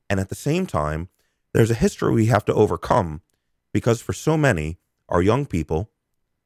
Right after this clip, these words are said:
because for so many of our young people, there's a fear.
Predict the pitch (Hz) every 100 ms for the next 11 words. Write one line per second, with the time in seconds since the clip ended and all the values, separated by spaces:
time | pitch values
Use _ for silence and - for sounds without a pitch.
0 | - 101 113 - 98 - 123 117 104 85
1 | 87 117 - 78 87 95 _ _ _ -
2 | - 90 104 - 143 71